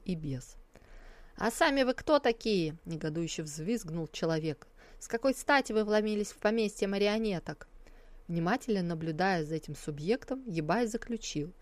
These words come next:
что помимо дрянного характера у него еще и с головой неладно. Тем не менее,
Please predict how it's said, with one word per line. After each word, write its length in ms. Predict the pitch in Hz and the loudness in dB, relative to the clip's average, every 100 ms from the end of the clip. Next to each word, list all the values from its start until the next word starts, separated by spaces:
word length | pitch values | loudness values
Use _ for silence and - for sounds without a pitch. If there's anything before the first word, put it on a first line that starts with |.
| - - | -20 -20
что 180 | - 185 | -10 -6
помимо 400 | 185 175 226 220 | -2 0 0 0
дрянного 400 | 170 160 185 214 | -2 -2 -2 -4
характера 680 | - 160 185 254 - 160 147 | -2 0 0 -2 -6 -8 -6
у 60 | 170 | -4
него 280 | 165 160 254 | -4 0 0
еще 280 | 269 - 233 | 0 -2 -2
и 60 | |
с 60 | 175 | 0
головой 380 | 180 175 233 285 | 2 2 2 0
неладно. 560 | 170 147 143 139 143 - | 0 0 -2 -6 -12 -6
Тем 200 | 156 147 | -4 -2
не 80 | 147 | -2
менее, 380 | 226 285 269 | -4 -4 -8